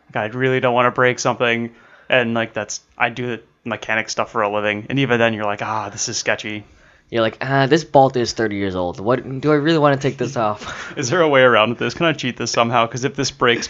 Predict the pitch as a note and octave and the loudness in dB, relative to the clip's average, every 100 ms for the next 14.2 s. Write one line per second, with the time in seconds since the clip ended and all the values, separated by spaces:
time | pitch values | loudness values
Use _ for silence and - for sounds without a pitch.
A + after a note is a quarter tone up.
0 | - - B2+ A2+ A#2+ B2 G#2+ G#2 - G2 | -10 -8 -6 -4 -4 -4 -2 -4 -2 -2
1 | F#2+ G2+ G#2 - - - - - - _ | -2 -2 -4 -6 -20 -20 -20 -20 -20 _
2 | - A#2+ G#2 G#2 G2 F#2 D#2+ F#2+ F2+ F2+ | -4 0 0 -2 -2 -2 -2 -4 -2 -4
3 | - G2+ F#2+ G2+ F#2+ D#2 G2 F2+ F2+ - | -2 0 2 0 0 0 -2 -2 -8 -14
4 | _ _ _ _ _ _ - C3+ C#3 C#3 | _ _ _ _ _ _ -8 -6 -6 -4
5 | C#3 D3+ - - A#2 B2+ C#3+ - D#3 E3+ | -4 -4 -10 -8 -4 -2 -2 -4 -4 -6
6 | E3 _ B2 A#2+ - G#2+ - - B1 G1+ | -12 _ -10 -10 -10 -12 -12 -12 -12 -14
7 | - _ _ _ - A#2+ G#2+ D3 D3+ D3 | -16 _ _ _ -4 0 2 2 2 2
8 | C3+ - C3 F3 D3+ A#2 B2+ A2+ G#2+ G2 | -2 -8 -4 0 2 2 -2 -6 -4 -2
9 | G#2 G#2+ A2 A#2+ A#2 A2+ G#2 - _ _ | 0 0 0 -2 0 0 -2 -4 _ _
10 | _ _ C3 C#3 - A#2 - G#2+ A2 A#2+ | _ _ -2 -2 -2 -4 -4 -6 -4 0
11 | A2 - A2+ A2 G2+ G2+ G2+ G#2 A2 G#2 | -2 -2 -6 -4 -2 0 0 -2 -4 -6
12 | - _ _ _ - A2 C3+ A#2+ A#2+ A2 | -8 _ _ _ -6 2 4 4 0 -4
13 | - A2 A2+ G#2 G2+ G#2+ - G#2 G2 G2 | -2 -2 0 -2 -2 -6 -6 -8 -2 -2
14 | G2+ | -2